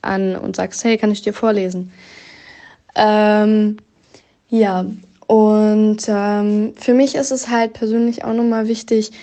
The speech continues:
dass die Charaktere verschiedene Stimmen haben. Äh, die Art, wie du liest, ist sehr, sehr gut. Also wirklich, wirklich gut. Äh, von den Audiobüchern, die ich normalerweise höre,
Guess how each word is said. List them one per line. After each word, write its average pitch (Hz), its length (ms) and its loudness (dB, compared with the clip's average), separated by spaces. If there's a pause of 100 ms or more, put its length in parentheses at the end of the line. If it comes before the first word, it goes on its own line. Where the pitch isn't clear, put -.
(360)
dass 214 320 0
die 220 260 0
Charaktere 220 640 2
verschiedene 214 540 0
Stimmen 202 480 0
haben. - 280 -8 (840)
Äh, 214 320 4
die 220 200 0
Art, 294 300 0
wie 311 80 8
du 277 100 4
liest, 247 360 0
ist - 260 -6 (160)
sehr, 208 520 4
sehr 196 220 -4
gut. - 300 -14
Also 208 300 0
wirklich, - 360 2
wirklich 208 300 -4
gut. 190 220 -8
Äh, 202 380 -2
von 226 160 0
den 220 160 0
Audiobüchern, 277 680 4
die 247 120 2
ich 247 100 -2
normalerweise 233 680 2
höre, 233 320 4